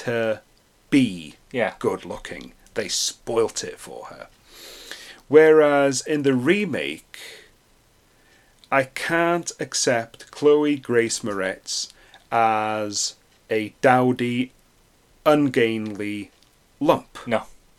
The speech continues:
Speaker 1: She, she just isn't. She had done too good a job being Hit Girl for us ever to accept her
Speaker 2: Yeah, exactly.
Speaker 1: as an ugly duckling loser.
Speaker 2: Yeah.
Speaker 1: So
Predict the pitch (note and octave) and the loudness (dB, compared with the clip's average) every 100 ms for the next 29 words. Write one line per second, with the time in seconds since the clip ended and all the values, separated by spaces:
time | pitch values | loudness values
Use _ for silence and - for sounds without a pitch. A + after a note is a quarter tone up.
0 | _ _ _ _ _ - F3 E3 - D#3+ | _ _ _ _ _ -8 -8 -6 -6 -2
1 | C3+ C#3+ - D3 C#3+ - - - _ _ | 2 2 4 2 2 -6 -12 -14 _ _
2 | - - - - - - - - F3 D3+ | -20 -20 -20 -20 -20 -20 -6 0 4 4
3 | C3 D3 C#3 C3+ - G#3 G3+ F3+ D3+ B2+ | 6 6 4 2 -2 -2 2 2 2 0
4 | C3+ A2 G2 G#2 - - B2+ B2 A2 A2 | 2 2 0 -6 -16 -4 0 0 0 -2
5 | G#2 - - F3+ - - E2 E2 A#2 - | -8 -14 -4 -2 -2 -6 -6 -6 -8 -10
6 | _ _ _ _ _ _ _ _ _ _ | _ _ _ _ _ _ _ _ _ _
7 | - - C#3 A#2+ - - D3+ D#3 E3 - | -20 0 4 4 0 0 0 2 0 0
8 | D3+ C#3 C3 - - - C3 - - F#2 | 0 0 -2 -6 -4 -2 -2 -4 -12 -8
9 | F#2+ - - B2 A2 - A#2 B2 A#2+ A#2+ | -6 -8 0 0 0 -4 0 4 4 2
10 | A#2+ G2+ - C3 B2+ D3+ C3 C#3 C#3+ C#3 | 0 -2 -2 -4 0 0 0 0 0 0
11 | C3 - C3 - C3 A#2+ A2+ A2 A2 B2+ | 0 0 0 0 -4 -2 -2 -2 2 2
12 | A2 F#2 C2+ - - B2 A2 - _ _ | 2 -4 -8 -10 -6 -2 -2 -2 _ _
13 | _ _ _ - - A#2+ A#2 A2+ A#2 | _ _ _ -10 -4 0 2 0 -4